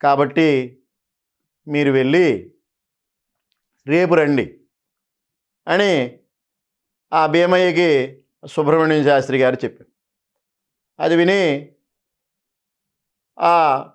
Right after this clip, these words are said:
భీమయ్య, "అయ్యా, నేను చాలా దూరం నుంచి వచ్చాను, మా గ్రామము పొరుగు గ్రామం ఇక్కడే పదహారు కిలోమీటర్లు ఉన్నది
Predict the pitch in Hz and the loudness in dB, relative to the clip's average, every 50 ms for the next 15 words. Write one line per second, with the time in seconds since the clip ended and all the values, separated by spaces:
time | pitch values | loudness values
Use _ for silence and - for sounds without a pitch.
0 | _ _ - 147 160 170 175 175 180 180 175 180 175 165 147 131 123 127 131 _ | _ _ -8 -2 0 0 2 2 2 2 2 2 2 2 2 0 0 -4 -8 _
1 | _ _ _ _ _ _ _ _ _ _ _ _ _ _ _ _ _ _ _ _ | _ _ _ _ _ _ _ _ _ _ _ _ _ _ _ _ _ _ _ _
2 | _ _ _ _ - 131 139 147 156 160 156 156 156 151 147 143 139 143 131 131 | _ _ _ _ -8 -4 0 2 2 2 2 2 2 2 0 0 0 0 0 2
3 | 131 131 127 123 120 123 123 127 127 131 131 127 127 117 127 117 98 - 127 123 | 2 2 0 0 0 0 0 0 0 0 -2 -4 -4 -4 -6 -8 -6 -4 -4 -2
4 | 123 135 139 131 123 127 _ _ _ _ _ _ _ _ _ _ _ _ _ _ | -2 -2 -6 -10 -12 -16 _ _ _ _ _ _ _ _ _ _ _ _ _ _
5 | _ _ - 123 123 123 131 127 117 123 120 120 120 127 139 143 147 147 135 120 | _ _ -10 -4 -2 -2 0 0 0 0 0 0 0 0 0 -2 -2 -2 -2 -4
6 | 107 104 107 _ _ _ _ _ _ _ _ _ _ _ _ _ _ _ _ - | -4 -8 -14 _ _ _ _ _ _ _ _ _ _ _ _ _ _ _ _ -6
7 | 117 123 131 135 131 131 135 135 135 135 139 147 151 143 - - 127 - - 131 | -4 -4 -2 -2 -2 0 0 0 2 0 0 -2 -2 -2 -4 -4 -4 -4 -2 -2
8 | 120 113 113 117 113 110 - - 117 117 117 127 123 117 - 117 120 120 120 127 | -2 0 0 -2 -2 -2 -4 -4 -4 -4 -2 -2 -4 -6 -6 -8 -8 -8 -6 -6
9 | 127 143 139 123 117 120 | -6 -6 -6 -8 -10 -14